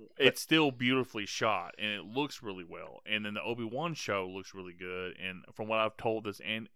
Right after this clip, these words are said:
Andor show looks good. Like, they actually look, they,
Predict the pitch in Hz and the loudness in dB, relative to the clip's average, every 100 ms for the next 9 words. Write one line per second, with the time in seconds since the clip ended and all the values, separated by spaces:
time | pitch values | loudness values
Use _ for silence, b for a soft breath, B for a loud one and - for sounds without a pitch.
0 | 95 131 151 123 95 - 98 90 82 - | -2 0 0 -2 -2 -2 -2 -4 -8 -6
1 | 95 82 95 - 131 135 120 127 117 120 | -6 -4 -4 4 6 6 4 -2 -2 -4
2 | - - 104 95 | -4 -2 0 0